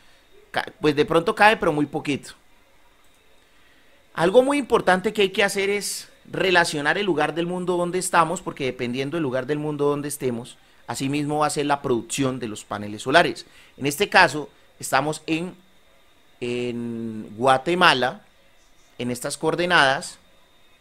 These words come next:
Entonces vamos a utilizar la aplicación de, de H S P de la Comisión Europea. Voy a dejar acá, acá arriba, si me acuerdo, o en la descripción,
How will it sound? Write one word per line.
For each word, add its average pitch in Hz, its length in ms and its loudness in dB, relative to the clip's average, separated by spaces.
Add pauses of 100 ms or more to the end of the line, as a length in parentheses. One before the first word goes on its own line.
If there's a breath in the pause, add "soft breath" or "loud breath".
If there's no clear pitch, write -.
(1300 soft breath)
Entonces 131 260 -8
vamos 151 220 0
a 165 60 -2
utilizar 135 360 -2
la 139 100 2
aplicación 127 680 -2
de, 127 640 0 (100)
de 117 260 -4
H 135 300 2
S 143 180 -4
P 151 100 -4
de 147 140 2
la 147 100 -4
Comisión 117 380 -8
Europea. 143 500 -2 (540 soft breath)
Voy 123 120 0
a 143 60 4
dejar 131 260 4
acá, 139 520 0 (100)
acá - 200 -2
arriba, 165 280 4
si 160 100 -4
me 143 100 -2
acuerdo, 131 560 2
o 127 160 -2
en 131 80 -2
la 139 80 2
descripción, 160 600 -4